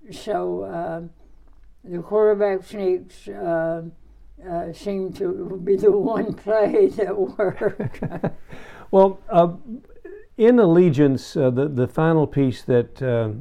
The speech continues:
Speaker 2: that you write has, uh, s-, some would call it a stream of consciousness. I don't know what you would call it or
Speaker 1: That,
Speaker 2: not.
Speaker 1: that's what I thought, uh,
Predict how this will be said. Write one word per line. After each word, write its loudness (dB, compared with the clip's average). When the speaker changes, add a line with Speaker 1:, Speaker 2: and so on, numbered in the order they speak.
Speaker 2:
that -6
you -4
write 2
has, -4
uh, -2
s-, -12
some 0
would -2
call 4
it 0
a -2
stream 2
of -2
consciousness. -2
I 0
don't -6
know -2
what -2
you -6
would -6
call -6
it -6
or -6
Speaker 1:
That, 0
Speaker 2:
not. -2
Speaker 1:
that's -4
what -2
I -6
thought, -4
uh, -6